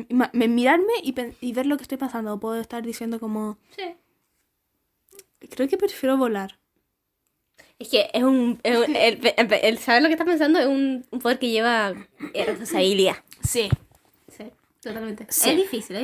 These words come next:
Speaker 2: difícil.
Speaker 1: Sí.
Speaker 2: Ah, bueno, ah, eh, aclaremos que ustedes también pueden responder estas preguntas en nuestro Instagram, Anita y Ferdi, vayan a seguirnos y
Speaker 1: Ujú.
Speaker 2: nos dicen cuál, qué prefieren de todas las cosas que
Speaker 1: Yes.
Speaker 2: hemos nombrado.
Speaker 1: Sí.
Speaker 2: Ya, a ver, la siguiente.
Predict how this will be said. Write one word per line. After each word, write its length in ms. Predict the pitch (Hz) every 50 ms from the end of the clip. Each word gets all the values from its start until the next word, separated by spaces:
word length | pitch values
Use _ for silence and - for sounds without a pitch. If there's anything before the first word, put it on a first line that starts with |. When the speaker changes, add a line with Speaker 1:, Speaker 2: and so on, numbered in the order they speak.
| 262 -
Speaker 2:
difícil. 220 | 185 - - 208
Speaker 1:
Sí. 240 | - - 233 214 208 - _ _ _ _ - - - 262 269 294 294 - - -
Speaker 2:
Ah, 80 | 240
bueno, 140 | 254 247 226 - - -
ah, 220 | - 220 208 - - -
eh, 240 | - - - - 185 - -
aclaremos 440 | 220 220 208 233 226 233 269 320 311
que 100 | - 254
ustedes 200 | 247 - 285 269
también 200 | 277 247 277 233
pueden 120 | - 262
responder 280 | 277 269 - 269 269 269
estas 160 | 254 - 254
preguntas 480 | - 277 277 302 320 415 427 - - - -
en 120 | 226 226
nuestro 220 | 226 233 - 247
Instagram, 280 | 330 330 370 381 403 453 508 - - - - - _ -
Anita 220 | 233 254 302 - 370
y 20 |
Ferdi, 300 | 359 - 392 403 453 466 415
vayan 180 | 370 359 330
a 40 | 320
seguirnos 420 | - 320 320 339 392 403 453 - - 254 233 -
y 60 | 320
Speaker 1:
Ujú. 60 | 330
Speaker 2:
nos 80 | 320 262
dicen 320 | 269 285 - 339 330 330 - _ _ -
cuál, 240 | - 247 294 233 -
qué 100 | 370 381
prefieren 320 | 302 285 - - 254 294 269
de 60 | 247
todas 120 | - 247 233
las 80 | 233
cosas 160 | 233 220 269
que 60 | 226 233
Speaker 1:
Yes. 40 |
Speaker 2:
hemos 120 | 220 214 220
nombrado. 340 | 226 277 311 294 - - - - - _ _ - 320
Speaker 1:
Sí. 240 | - - - - 202 - _ _ _ _ _ _ _ _ _ _ _ _
Speaker 2:
Ya, 220 | - 220 - - -
a 100 | - -
ver, 200 | 180 185 165 -
la 80 | - -
siguiente. 580 | - - 214 214 196 - - - 95 - -